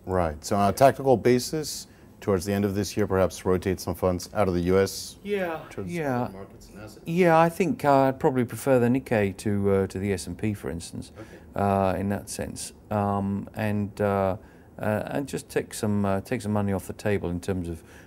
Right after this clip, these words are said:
Speaker 2: that U S risk market. Yeah.
Speaker 1: Okay. Fantastic. Unfortunately, that's all the time that we have for today. Uh, we do hope you will join us again.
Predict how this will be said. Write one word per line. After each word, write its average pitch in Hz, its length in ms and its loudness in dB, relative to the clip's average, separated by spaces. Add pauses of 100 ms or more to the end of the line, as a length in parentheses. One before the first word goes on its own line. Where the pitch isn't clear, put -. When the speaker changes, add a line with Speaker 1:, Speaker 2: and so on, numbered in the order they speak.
(140)
Speaker 2:
that 92 260 -2
U 95 180 -4
S 85 220 -4
risk 85 180 -6
market. - 400 -6
Yeah. 98 200 -4
Speaker 1:
Okay. - 60 -12 (840)
Fantastic. 104 560 -12 (640)
Unfortunately, 123 420 4
that's 101 140 2
all 104 100 4
the 95 60 0
time 95 180 0
that 92 140 0
we 87 80 -2
have 98 180 0
for 90 220 -4
today. 92 320 0 (240)
Uh, 90 300 4
we 90 120 2
do 98 160 -2
hope 90 160 2
you 92 80 -2
will 85 100 -2
join 87 220 -2
us 82 140 -8
again. 101 280 0